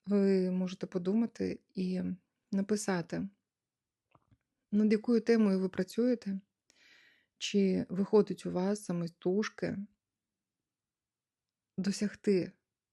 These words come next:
тої мети і тої вершини, на яку ви, а, бажаєте потрапити.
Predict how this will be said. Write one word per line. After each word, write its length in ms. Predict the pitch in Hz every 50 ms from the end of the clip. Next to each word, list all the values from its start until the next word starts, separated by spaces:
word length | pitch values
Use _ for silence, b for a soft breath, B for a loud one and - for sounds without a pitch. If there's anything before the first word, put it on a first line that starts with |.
| _ _ _ _ _ _ _ _ _ _ _ _ _ _ _ _ _ _ _ _ _ _ _ _ _ _
тої 260 | - 190 185 180 170
мети 500 | 170 170 175 165 - 190 208 233 320 359 - _ _ _ _ _ _ _ _ _ _
і 60 | -
тої 260 | 165 - 185 175 170 160
вершини, 540 | 160 160 - - - 175 208 233 233 202 - _ _ _ _ _ _ -
на 160 | 175 175 170
яку 440 | 170 175 202 - - 185 196 202 196
ви, 420 | 185 185 165 170 170 170 175 185 - b b b b b b b b b b b b b b b b b b _ _ _ _ _ _ -
а, 40 | 190 - - 170 170 180 185 185 B B _ _ _ _ _ _ _ _
бажаєте 520 | - 160 185 175 180 175 180 175 165 - -
потрапити. 600 | - 165 - - 170 156 143 - - - -